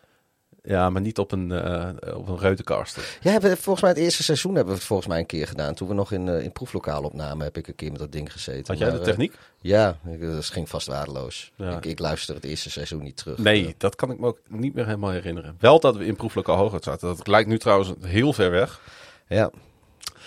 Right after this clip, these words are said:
Speaker 2: Gedempte Zuiderdiep eenenzestig in het, eh, Groningse stadje G.
Speaker 1: Ja, bijna iedere zondagavond, eh, live N F L.
Speaker 2: Ja, ook
Speaker 1: Dus,
Speaker 2: afgelopen
Speaker 1: eh,
Speaker 2: zondag.
Speaker 1: Ja, want wij zaten inderdaad, eh, in het proeflokaal. Ik was wat te laat, want, eh, ik moest, eh, in Rotterdam, eh, eh, zijn om, eh, verslaglegging te doen van, eh,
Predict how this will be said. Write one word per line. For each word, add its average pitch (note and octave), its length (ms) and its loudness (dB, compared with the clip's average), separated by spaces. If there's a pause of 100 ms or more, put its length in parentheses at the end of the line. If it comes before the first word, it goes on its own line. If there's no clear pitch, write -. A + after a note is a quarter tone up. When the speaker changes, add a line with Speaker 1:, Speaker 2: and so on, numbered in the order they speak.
Speaker 2:
Gedempte B2 600 8
Zuiderdiep G#2+ 460 4
eenenzestig F#2+ 600 0
in F2 100 -2
het, D#2+ 180 -4
eh, E2 80 -2
Groningse D#2+ 440 -2
stadje - 280 -8
G. - 100 -10 (160)
Speaker 1:
Ja, D#3 220 2
bijna D#3 260 6
iedere B2 300 -2
zondagavond, G#2 800 0
eh, E2+ 380 -2
live A2 300 2
N E2 80 -4
F - 40 -6
L. C3+ 260 0 (100)
Speaker 2:
Ja, - 220 -2 (120)
ook - 140 -6
Speaker 1:
Dus, - 100 -8
Speaker 2:
afgelopen - 340 -4
Speaker 1:
eh, - 60 -8
Speaker 2:
zondag. D2 380 -10 (220)
Speaker 1:
Ja, A2+ 200 -4
want F#2+ 140 -2
wij G#2 100 4
zaten G2+ 320 0
inderdaad, F#2+ 480 -2
eh, D#2+ 140 -2
in A#1+ 60 -8
het F2 100 -10
proeflokaal. E2+ 340 -6
Ik A2 80 -2
was A#2+ 140 6
wat G#2+ 140 0
te G#2+ 60 -4
laat, G#2+ 260 4
want, F2 200 -10
eh, E2 100 -8 (600)
ik G#2 180 -16
moest, G2+ 240 -8
eh, F2+ 180 2
in A#2+ 100 -2
Rotterdam, B2 560 4
eh, F#2 200 6
eh, F2 80 0 (840)
zijn G2 360 2
om, G2+ 280 0
eh, F#2+ 40 2
verslaglegging A#2 680 2
te A2 80 -6
doen G#2+ 200 0
van, G2+ 320 0
eh, F2+ 100 2